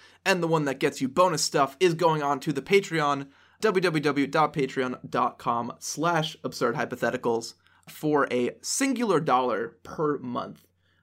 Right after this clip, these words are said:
Like, the price of one-fifth of a cup of coffee over the whole month. This isn't even a scam. You can, uh, one, support the show directly and get access to all our bonus content that we produce each month for specifically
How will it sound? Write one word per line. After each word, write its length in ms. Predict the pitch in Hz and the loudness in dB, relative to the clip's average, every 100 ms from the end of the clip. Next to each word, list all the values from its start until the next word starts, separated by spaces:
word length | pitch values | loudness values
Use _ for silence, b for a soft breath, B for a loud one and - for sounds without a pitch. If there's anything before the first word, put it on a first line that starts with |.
| _ | _
Like, 380 | 127 120 110 - _ _ | -4 -4 -6 -12 _ _
the 160 | - - | -16 -6
price 300 | - 170 165 | 0 0 -2
of 100 | 131 | -2
one-fifth 520 | 185 185 160 175 160 | 0 0 0 -2 0
of 80 | 135 | -2
a 40 | |
cup 200 | 131 147 | 0 -2
of 60 | 135 | -2
coffee 300 | 131 127 110 | -4 -2 -4
over 180 | 123 127 | -2 0
the 100 | 160 | 0
whole 200 | 330 320 | 0 0
month. 400 | 320 - - _ _ - | 0 -2 -6 _ _ -12
This 140 | - | -8
isn't 160 | 277 269 | -2 0
even 160 | 247 240 | 2 0
a 20 | |
scam. 460 | - 247 254 120 - _ _ _ _ _ | -2 -2 -2 -4 -8 _ _ _ _ _
You 680 | - 160 226 226 220 214 - _ _ | -4 0 2 2 -2 -6 -16 _ _
can, 260 | 170 160 | 0 2
uh, 180 | 147 147 - _ | 0 -4 -10 _
one, 320 | 139 160 151 - | -2 0 0 -2
support 320 | - 160 151 | -2 0 0
the 60 | |
show 100 | - | 0
directly 440 | 131 185 196 160 - | 0 0 0 -4 -4
and 380 | 277 269 240 226 - _ _ _ | 0 2 2 -2 -14 _ _ _
get 140 | 185 175 | 2 2
access 400 | 170 170 165 - | 0 -2 -4 -4
to 240 | 160 147 | -2 0
all 260 | 139 143 131 | 2 2 2
our 120 | 135 | 0
bonus 260 | 135 131 | 0 -2
content 420 | 123 131 123 123 120 | -2 -4 -2 -4 -4
that 120 | 117 | -4
we 100 | 123 | -4
produce 320 | 127 127 123 | -6 -8 -6
each 180 | 180 185 | -6 -2
month 300 | 151 139 131 _ | 0 0 -2 _
for 560 | - - 143 139 131 131 b b | -20 -4 0 2 2 -2 b b
specifically 640 | - - 143 135 127 123 | -14 -6 -4 -4 -2 -2